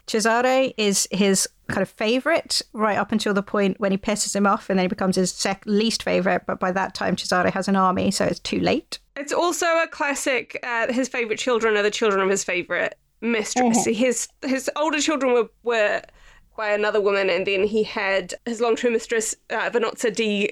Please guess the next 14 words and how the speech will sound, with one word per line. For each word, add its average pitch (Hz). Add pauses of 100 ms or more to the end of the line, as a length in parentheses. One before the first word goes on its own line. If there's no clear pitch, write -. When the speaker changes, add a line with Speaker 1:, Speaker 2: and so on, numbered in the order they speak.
Speaker 2:
Catanel, 349 (360)
who, 226
Speaker 1:
Yep. 196
Speaker 2:
um, 214
had 220
all 196
his 190
favourite 175
children, -
basically, - (420)
were, -
Speaker 1:
Yes. 196
Speaker 2:
were -
hers. -